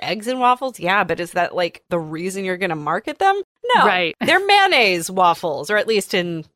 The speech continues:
Speaker 1: <laughs> conception. But if that's not your style, maybe you wanna go to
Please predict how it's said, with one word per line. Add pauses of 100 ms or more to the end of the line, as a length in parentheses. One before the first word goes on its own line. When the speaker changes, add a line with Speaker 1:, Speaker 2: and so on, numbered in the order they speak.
(160)
Speaker 1:
<laughs>
conception. (400)
But
if
that's
not
your
style,
maybe
you
wanna
go
to